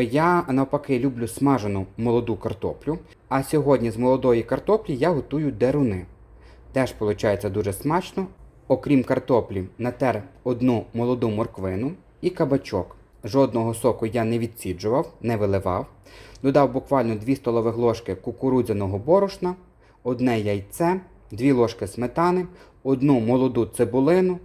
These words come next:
два зубчики часника. Ось таке от шикарне тісто в мене получилося. Залишаю буквально на п'ять хвилин, щоб воно відпочило,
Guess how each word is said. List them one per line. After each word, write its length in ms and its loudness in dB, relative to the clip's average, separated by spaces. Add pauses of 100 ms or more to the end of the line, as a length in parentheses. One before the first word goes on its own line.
(240)
два 200 0
зубчики 380 -6
часника. 480 -8 (960)
Ось 140 -2
таке 260 0
от 140 2
шикарне 460 0
тісто 320 -6
в 20 -4
мене 240 -2
получилося. 720 -2 (440)
Залишаю 520 2
буквально 440 0
на 160 2
п'ять 280 -2
хвилин, 400 2 (440)
щоб 120 -4
воно 220 2
відпочило, 640 2